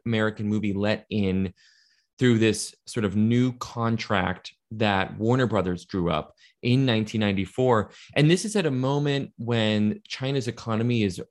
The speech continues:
modernizing at a rapid rate. Hollywood is not the only American business to rush in. And for a while,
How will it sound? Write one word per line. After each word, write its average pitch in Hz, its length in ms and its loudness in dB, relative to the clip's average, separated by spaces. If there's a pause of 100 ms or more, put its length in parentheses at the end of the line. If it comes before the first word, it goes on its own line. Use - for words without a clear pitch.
(160)
modernizing 117 1040 0 (340)
at 107 120 -2
a 95 60 2
rapid 110 520 0
rate. 107 400 2 (340)
Hollywood 143 420 2
is 110 120 -2
not 127 200 -2
the - 220 -6
only 120 380 2
American 123 500 0
business 127 400 -4
to 127 160 -2
rush 104 400 0
in. 143 360 0 (460)
And 131 320 2
for 147 220 2
a 131 100 6
while, 123 960 0